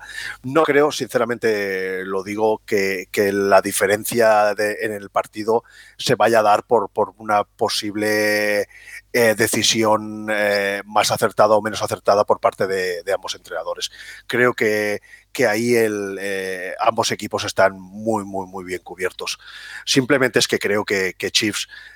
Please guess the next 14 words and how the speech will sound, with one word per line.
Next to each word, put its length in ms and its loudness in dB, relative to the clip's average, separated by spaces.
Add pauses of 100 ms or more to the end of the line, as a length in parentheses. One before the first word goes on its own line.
eh, 220 6
sobre 240 2
todo 200 0
en 60 -2
ataque, 380 -2
tiene 320 -6
absolutamente 1040 -4 (120)
playmakers, 760 0
eh, 520 2
diferenciales. 680 0
Eh, 80 -6
de 280 -2 (320)
Travis 340 2
Kelce, 420 0